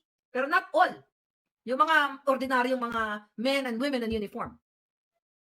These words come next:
Oh. Sabi nitong Asidre na to, Tingog Party List,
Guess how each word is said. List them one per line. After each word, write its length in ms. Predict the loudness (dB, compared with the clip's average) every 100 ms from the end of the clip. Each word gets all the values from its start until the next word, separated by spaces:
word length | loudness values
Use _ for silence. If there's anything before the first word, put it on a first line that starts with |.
| _ _ _ _ _ _ _ _ _ -2
Oh. 320 | -2 -2 -6 _ _ _ _ _ _ _ _ _ _ -8
Sabi 320 | 0 0 0
nitong 560 | -6 -4 -4 -6 -4
Asidre 320 | -2 -2 0 2
na 80 |
to, 160 | 2 2
Tingog 320 | 2 2 2
Party 240 | 2 0 -2
List, 320 | -4 -8